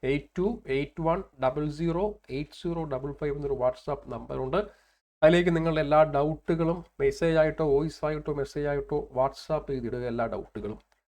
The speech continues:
അപ്പോൾ ഈ WhatsApp നമ്പറും അതിനോടൊപ്പം തന്നെ ഒരു Telegram ഗ്രൂപ്പും കൂടെ ഉണ്ട്. ആ ഗ്രൂപ്പിലേക്ക് മെമ്പർ ആകുകയാണെങ്കിൽ ഈ ചെയ്യുന്ന എല്ലാ വീഡിയോസിൻ്റെയും ഒരു ലിങ്ക് ഞാൻ ആ ഗ്രൂപ്പിലേക്ക് ഷെയർ ചെയ്യും.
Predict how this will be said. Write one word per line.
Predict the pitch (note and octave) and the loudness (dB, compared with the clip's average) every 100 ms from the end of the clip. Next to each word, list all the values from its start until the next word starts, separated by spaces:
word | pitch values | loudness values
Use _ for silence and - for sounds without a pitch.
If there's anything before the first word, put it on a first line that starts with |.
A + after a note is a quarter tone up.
| _ _ - | _ _ -2
അപ്പോൾ | D3 D#3+ | 2 4
ഈ | E3+ | 6
WhatsApp | D3 D3 - F3+ F3 D#3 | 6 4 2 0 0 -2
നമ്പറും | D3+ D3 E3 - | 2 0 0 -4
അതിനോടൊപ്പം | C#3+ D#3 D3+ D3 E3+ | -2 0 0 0 0
തന്നെ | E3 D#3+ | 2 0
ഒരു | D3+ D3 | -4 0
Telegram | C#3 C#3 D#3 D#3+ C3+ | 2 2 4 2 2
ഗ്രൂപ്പും | C3 D3 - D#3+ | -4 -4 -4 -2
കൂടെ | C#3 A#2 | 0 0
ഉണ്ട്. | G#2+ D3+ E3 _ _ - | 0 -2 -2 _ _ 0
ആ | D#3 | 0
ഗ്രൂപ്പിലേക്ക് | D3+ E3 F3 E3+ E3+ D3+ | 2 -2 0 -2 -2 -2
മെമ്പർ | D3 D#3+ | 0 4
ആകുകയാണെങ്കിൽ | D#3 D#3 D#3 D3+ D#3 D#3 | 4 2 -2 -2 -4 -4
ഈ | E3 | -4
ചെയ്യുന്ന | D#3 D#3 D#3+ C#3+ | -4 -2 -2 -2
എല്ലാ | C#3 D#3 E3 | 4 4 4
വീഡിയോസിൻ്റെയും | D3+ D3 D#3 D#3 - D#3 D3+ D3+ C#3 | 0 -4 -4 -6 -6 -6 -6 -6 -6
ഒരു | C#3+ C#3 | -2 -2
ലിങ്ക് | D3 D#3 | -2 -4
ഞാൻ | D3 D3 | -2 -2
ആ | C3 | -2
ഗ്രൂപ്പിലേക്ക് | C3+ C#3 D3 C#3+ C#3+ | -4 -2 -4 -4 -2
ഷെയർ | C3+ C3 C3+ | -2 -2 -2
ചെയ്യും. | G3+ | -4